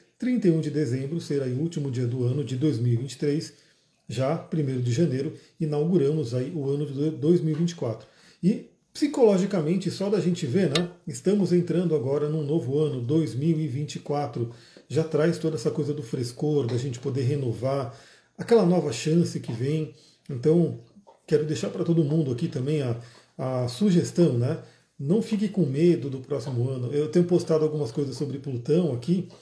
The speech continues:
e algumas pessoas ficam até com medo, né? Porque Plutão ele é muito intenso, mas aquela questão é o seguinte: nada vem, né, que a gente não possa lidar. Tem uma frase ali da espiritualidade que diz que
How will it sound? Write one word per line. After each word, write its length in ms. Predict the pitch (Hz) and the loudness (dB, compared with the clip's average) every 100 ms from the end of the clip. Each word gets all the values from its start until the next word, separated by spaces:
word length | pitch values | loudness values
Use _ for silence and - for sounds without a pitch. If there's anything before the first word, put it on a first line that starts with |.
| - - _ - | -18 -20 _ -6
e 60 | |
algumas 260 | 131 139 147 | -4 -2 -2
pessoas 260 | 147 147 151 | 0 0 2
ficam 180 | 170 | 0
até 140 | 143 156 | 2 2
com 120 | 175 | 2
medo, 260 | 147 151 120 | 2 2 0
né? 120 | 131 | -2
Porque 200 | 208 208 | -2 -4
Plutão 300 | 233 226 220 | -2 2 4
ele 80 | 214 | 4
é 60 | 180 | 4
muito 200 | 180 175 | 2 0
intenso, 400 | 123 151 123 160 | -2 -4 -4 -4
mas 380 | 226 226 - - | -2 -2 -6 -12
aquela 260 | 175 170 208 | -8 -4 -2
questão 300 | 208 185 185 | -2 -4 -2
é 20 | |
o 20 | 180 | -2
seguinte: 460 | 175 170 135 - - - - _ _ - | 2 2 2 -4 -16 -20 -20 _ _ -2
nada 340 | 165 254 226 208 | 0 2 2 2
vem, 420 | 123 147 180 190 - | 2 0 -2 -4 -8
né, 300 | 147 160 185 - | -2 -2 -2 -8
que 560 | - 165 156 139 131 131 156 | -6 -2 0 -2 -2 -4 -4
a 160 | 156 147 | -2 0
gente 200 | 151 165 | 2 2
não 120 | 175 | 2
possa 380 | 160 165 185 156 | 4 2 2 -2
lidar. 440 | 135 120 117 - - - _ - 120 | 0 0 -2 -4 -18 -20 _ -12 -2
Tem 100 | 143 | 0
uma 140 | 160 | 0
frase 380 | 156 135 156 127 | 0 2 2 2
ali 140 | 123 147 | 0 0
da 100 | 139 | -2
espiritualidade 640 | - 147 151 147 143 156 | -2 -4 0 2 2 0
que 100 | 233 | 0
diz 260 | 139 196 - | 2 0 2
que 280 | 175 240 | 2 2